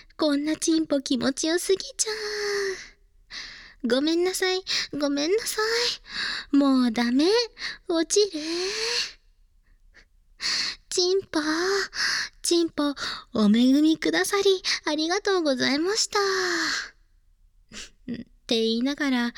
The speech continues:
ひっどくマンコ痙攣させて、泡吹いていくものですから。さすがにみんなドン引きですよ。清楚ぶってる割には、裏ではどれだけ遊んでんだか。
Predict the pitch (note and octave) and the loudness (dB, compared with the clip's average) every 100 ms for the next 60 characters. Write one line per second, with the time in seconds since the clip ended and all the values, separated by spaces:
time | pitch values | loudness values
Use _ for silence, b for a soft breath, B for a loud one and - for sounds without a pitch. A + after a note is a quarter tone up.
0 | B B B - - G3+ F#3+ - C#4 B3 | B B B -4 -2 -2 -2 -2 0 0
1 | A#3+ B3 A#3+ A3 G#3 G#3 A3 B3 C4 C4 | 2 0 0 -2 -2 0 2 2 2 -4
2 | - - C4+ C4+ C#4 B B B B B | -6 -2 0 0 -4 B B B B B
3 | B A3 G#3+ C4+ - D4+ A3 F#3+ F3+ - | B 2 4 2 2 2 2 0 0 2
4 | A3+ B3+ F#4 G#4+ G4 - C#4+ - - _ | 2 2 2 0 0 0 0 -2 -6 _
5 | _ _ _ _ _ - B B B B | _ _ _ _ _ -6 B B B B
6 | - G3+ - B3 C4 C#4 D4 D4 D4+ - | -4 -2 0 4 4 6 4 2 0 -4
7 | - A3+ G#3 A3+ C#4 D#4 A4+ - D#4+ D4+ | -2 2 4 4 2 2 0 -2 -6 -6
8 | - - _ _ _ _ - - - _ | -8 -14 _ _ _ _ -16 -16 -16 _
9 | - - _ - _ - - B B B | -20 -20 _ -20 _ -16 -4 B B B
10 | B B - - A#3 B3+ C#4 B3 C4+ - | B B -8 -2 0 0 0 0 0 -2
11 | - G3+ F3+ F3+ G3 C#4 D#4 B3+ A3+ B | -2 0 0 0 4 4 4 2 0 B
12 | B B B - - A3+ A3+ D4+ E4 A#3+ | B B B -6 2 2 4 2 0 0
13 | G3+ - G#3 G4+ G4+ D#4+ A#3 G3 G3 C4 | -2 0 2 2 0 -4 -4 -2 -2 -2
14 | D4+ E4 F4+ F#4+ - - | -2 -2 -2 -4 -8 -6